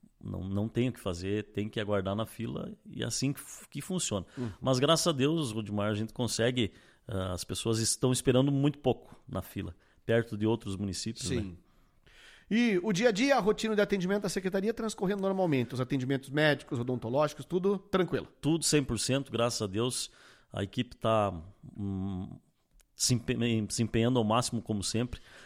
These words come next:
Speaker 1: Recebemos alguns equipamentos novos, ah, como cadeira de rodas, maca, aquelas escadinhas pra subir na, na maca. Ah, recebemos alguns equipamentos pra, pra equipe mesmo trabalhar.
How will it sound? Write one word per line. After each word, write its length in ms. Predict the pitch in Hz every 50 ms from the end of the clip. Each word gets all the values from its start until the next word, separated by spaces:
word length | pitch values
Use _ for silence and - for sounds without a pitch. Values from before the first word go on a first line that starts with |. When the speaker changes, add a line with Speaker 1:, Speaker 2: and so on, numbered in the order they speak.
| - -
Speaker 1:
Recebemos 500 | 123 110 - 123 110 117 123 131 127 120
alguns 280 | 123 113 117 123 120
equipamentos 600 | 120 120 - - - 117 107 107 110 120 117 -
novos, 560 | 101 104 104 110 120 117 117 - - - - - - - - - - - _ _ -
ah, 520 | 117 107 104 104 101 104 101 101 98 101 101
como 420 | - - 107 104 107 107 104 101 95
cadeira 280 | - 110 101 104 104 104
de 60 | 101
rodas, 560 | 92 90 104 110 110 113 95 101 98 92 85 92
maca, 880 | 101 104 107 110 110 - - - 101 95 92 92 90 90 87 87 87 85 - - _ _
aquelas 380 | - - - - 101 104 104 92
escadinhas 520 | 104 95 - - 95 92 90 101 113 107
pra 120 | - - 98
subir 340 | - - - 92 90 98 101
na, 120 | 95 90
na 160 | 87 90 90 90
maca. 600 | 90 95 107 113 117 - - 101 95 95 90 87 - - - - - - _ _ -
Ah, 80 | 98
recebemos 640 | 92 95 107 101 - - 107 98 104 107 113 110 98
alguns 400 | 110 107 104 107 117 113 101 101
equipamentos 960 | 117 98 - - - 107 98 98 110 120 123 - - 101 92 - - - - - _ _
pra, 420 | - 92 95 98 98 95 92 90 - - _ _ _
pra 160 | - - 110 123
equipe 380 | 120 - - 123 127 - 117
mesmo 280 | 104 104 107 104 107 104
trabalhar. 640 | - - 98 95 92 90 92 92 101 113 120 -